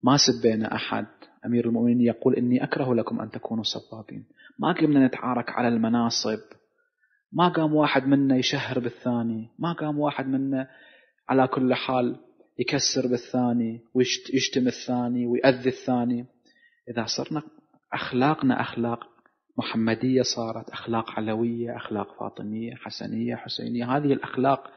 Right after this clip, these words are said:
أخلاق أهل البيت، إذا صارت صلاتنا صارت في وقتها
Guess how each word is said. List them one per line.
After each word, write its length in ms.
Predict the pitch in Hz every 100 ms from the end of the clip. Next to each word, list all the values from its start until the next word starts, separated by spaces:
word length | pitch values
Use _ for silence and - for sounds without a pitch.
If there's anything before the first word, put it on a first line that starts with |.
| _
أخلاق 380 | - - 135 147
أهل 140 | 131 127
البيت، 340 | 120 135 131
إذا 180 | 117 117
صارت 380 | - 113 120 - _ _ _
صلاتنا 540 | - 123 127 131 -
صارت 400 | 117 117 120 123 -
في 80 | 123
وقتها 540 | 117 - - - 120